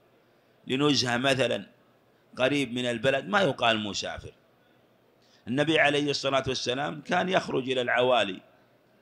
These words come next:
كان يذهب كل سبت راكبا وماشيا عليه الصلاة والسلام، ويصلي في قباء، وأصحابه كانوا يخرجون، وربما خرجوا قبل المناصع.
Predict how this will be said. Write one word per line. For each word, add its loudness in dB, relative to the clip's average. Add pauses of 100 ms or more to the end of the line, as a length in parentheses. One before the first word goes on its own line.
(300)
كان 2
يذهب 2
كل -2
سبت -2 (1400)
راكبا -2
وماشيا -2
عليه -4
الصلاة -4
والسلام، -8 (340)
ويصلي 2
في 0
قباء، -2 (220)
وأصحابه 4
كانوا -2
يخرجون، -4 (360)
وربما 2
خرجوا 4
قبل 0
المناصع. 0